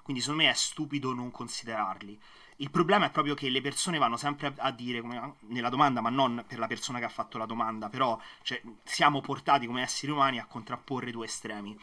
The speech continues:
old school oppure i Fit Fit Your Macros. A me quante pers-, quante volte le persone hanno detto, eh, ri-, per sostenere li Fit Fit Your Macros hanno detto, "Eh,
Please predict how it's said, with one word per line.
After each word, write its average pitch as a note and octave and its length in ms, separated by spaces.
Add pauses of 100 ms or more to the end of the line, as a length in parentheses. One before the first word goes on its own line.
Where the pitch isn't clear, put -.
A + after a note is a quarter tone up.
(280)
old C#3 120
school F#3 340
oppure C#3+ 260
i - 20
Fit - 160
Fit - 180
Your A#2+ 140
Macros. A2 300
A D3+ 40
me D#3+ 100
quante E3 260
pers-, D#3 320
quante E3 240
volte E3 360 (440)
le C#3+ 120
persone D3 360
hanno C#3 120
detto, B2+ 600 (300)
eh, B2 280
ri-, B2+ 400
per C#3+ 220
sostenere D#3+ 540
li C#3+ 100
Fit C#3+ 180
Fit - 200
Your E3 120
Macros D3 360
hanno C3 100
detto, D#3+ 300
"Eh, D3 180